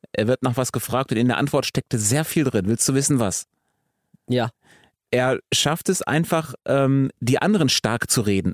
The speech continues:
Speaker 1: Also nennt die Namen von den anderen Spielern, die auch eine Rolle gespielt haben, Gnabry, Coman. Das ist gelebter Teamgeist, indem er die jetzt alle auch indirekt nochmal heiß macht für das Rückspiel gegen Inter. Da werden die alle wichtig sein. Und dann haben die eben wieder einen Coman und einen Gnabry als Optionen,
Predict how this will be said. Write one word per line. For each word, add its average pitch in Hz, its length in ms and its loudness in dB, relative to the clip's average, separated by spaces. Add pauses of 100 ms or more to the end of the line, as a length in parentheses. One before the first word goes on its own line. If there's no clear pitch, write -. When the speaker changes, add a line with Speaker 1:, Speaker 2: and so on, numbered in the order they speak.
Speaker 1:
Also 117 180 2
nennt 139 300 2
die 175 80 2
Namen 147 340 2
von 151 200 0
den 120 100 2
anderen 147 220 2
Spielern, 185 380 0
die 143 120 2
auch 139 80 2
eine 135 80 4
Rolle 151 240 2
gespielt 156 280 0
haben, 151 200 2
Gnabry, 139 380 2
Coman. 127 480 2 (500)
Das 135 240 0
ist 156 120 0
gelebter 151 380 2
Teamgeist, 120 500 0
indem 120 220 4
er 135 120 2
die 127 100 2
jetzt - 240 0
alle 175 240 2 (160)
auch 139 180 0
indirekt 165 400 2
nochmal 143 340 2
heiß 151 280 2
macht 156 260 0
für 147 380 2
das 131 200 -2
Rückspiel 147 380 0
gegen 139 240 2
Inter. 107 380 0
Da 113 160 0
werden 135 160 2
die 131 80 2
alle 147 160 4
wichtig 151 260 -2
sein. 85 160 -2
Und 113 80 0
dann 117 160 2
haben 175 140 2
die 214 100 2
eben 120 160 2
wieder 107 160 2
einen 101 160 0
Coman 104 360 2
und 101 100 -2
einen 101 100 -2
Gnabry 107 380 0 (320)
als 113 200 -2
Optionen, 113 540 0